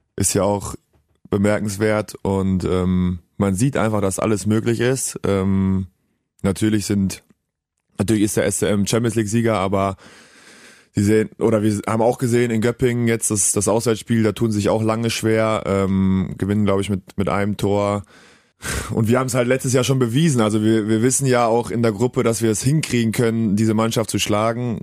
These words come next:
Äh, natürlich haben sie sich auch nochmal verstärkt, aber, ähm, das haben wir auch getan und dementsprechend freuen wir uns auf, auf die Aufgabe.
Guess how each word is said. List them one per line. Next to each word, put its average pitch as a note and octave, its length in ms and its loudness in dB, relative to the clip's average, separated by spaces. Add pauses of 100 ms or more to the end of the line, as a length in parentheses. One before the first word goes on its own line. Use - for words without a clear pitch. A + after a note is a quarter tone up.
Äh, G#2 220 2
natürlich G#2+ 340 0
haben G2+ 140 0
sie F#2+ 80 0
sich F#2+ 80 2
auch G#2+ 80 0
nochmal G#2 200 0
verstärkt, A2 540 -2
aber, F#2 540 -2
ähm, F2+ 320 0
das - 140 -2
haben F#2+ 160 -2
wir F#2+ 160 2
auch G#2+ 100 -4
getan G#2 480 -2
und F2 260 -2 (420)
dementsprechend G2 840 -2 (880)
freuen B2 260 0
wir B2 60 2
uns B2 160 2
auf, - 280 -2
auf - 160 -4
die F#2+ 120 -2
Aufgabe. B2+ 720 0